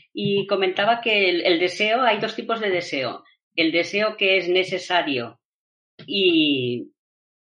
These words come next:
como es, el que necesitamos y, y es necesario, como por ejemplo beber y comer, y luego el que es natural, perdón, era natural y necesario, y el que es, el deseo que es natural y necesario, que es el sexo.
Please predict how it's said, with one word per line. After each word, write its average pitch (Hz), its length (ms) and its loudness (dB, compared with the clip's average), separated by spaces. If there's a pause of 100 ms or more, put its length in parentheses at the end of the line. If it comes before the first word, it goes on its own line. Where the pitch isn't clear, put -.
(460)
como 147 180 -2
es, 143 240 -4
el 160 160 0
que 160 140 0
necesitamos 165 640 -2
y, 165 80 0
y 170 220 0
es 165 120 -2
necesario, 170 580 -4
como 165 260 -4
por 156 100 -6
ejemplo 156 300 -6
beber 151 260 -2
y 156 80 -4
comer, 180 380 -4 (320)
y 190 100 -4
luego 202 220 -2
el 196 180 0
que 190 380 4
es - 340 -2
natural, 185 560 2
perdón, 170 300 0
era 175 160 8
natural 180 380 2
y 180 40 4
necesario, 190 720 -6 (440)
y 208 140 2
el 196 200 2
que 202 280 4
es, 226 160 -2
el 185 200 0
deseo 190 360 -2
que 196 260 2
es - 160 -4
natural 196 520 0
y 175 120 0
necesario, 160 760 -4
que 151 100 -2
es 151 80 -8
el 156 120 -4
sexo. 147 400 -8